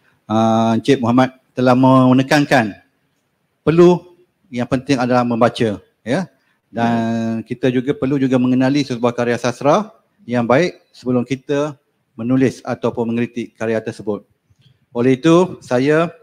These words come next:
mengucapkan yang ribuan terima kasih, ah, kepada Encik Muhammad Daud Muhammad di atas kesudian beliau menerima undangan dari, ah, pihak kami, dari bahagian penyelidikan sastra,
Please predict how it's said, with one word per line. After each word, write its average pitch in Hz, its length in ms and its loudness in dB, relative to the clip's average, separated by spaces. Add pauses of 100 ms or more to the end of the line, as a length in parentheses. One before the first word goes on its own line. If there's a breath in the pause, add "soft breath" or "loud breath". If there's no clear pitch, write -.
mengucapkan 123 600 -2
yang 123 120 -2
ribuan 135 240 2
terima 131 160 -2
kasih, 143 480 -2 (720)
ah, 104 480 -12
kepada 120 720 0 (480)
Encik 135 240 -8
Muhammad 123 400 -4 (160)
Daud 120 240 -4
Muhammad 120 400 0 (640)
di - 40 -8
atas 143 280 -4
kesudian 139 560 -2
beliau 139 400 0 (480)
menerima 135 400 0
undangan 135 560 0
dari, 120 800 -6 (320)
ah, 110 240 -10
pihak 117 320 -6
kami, 127 400 -4 (320)
dari 110 240 -10
bahagian 123 400 -4
penyelidikan 117 640 -6 (400)
sastra, 127 480 -4